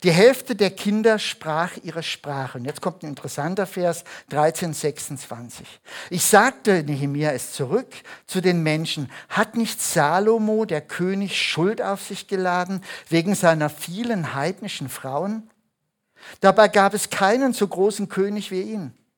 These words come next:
Doch sogar ein solcher König ließ sich verführen von seinen heidnischen Frauen zum Götzendienst.“ Salomo hat ja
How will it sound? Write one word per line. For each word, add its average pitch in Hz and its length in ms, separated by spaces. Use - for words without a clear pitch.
Doch 196 140
sogar 214 380
ein 226 120
solcher 233 400
König 214 680
ließ 180 260
sich - 180
verführen 202 680
von 180 180
seinen 139 480
heidnischen 170 560
Frauen 151 500
zum 160 220
Götzendienst.“ 120 760
Salomo 190 380
hat 180 160
ja 156 300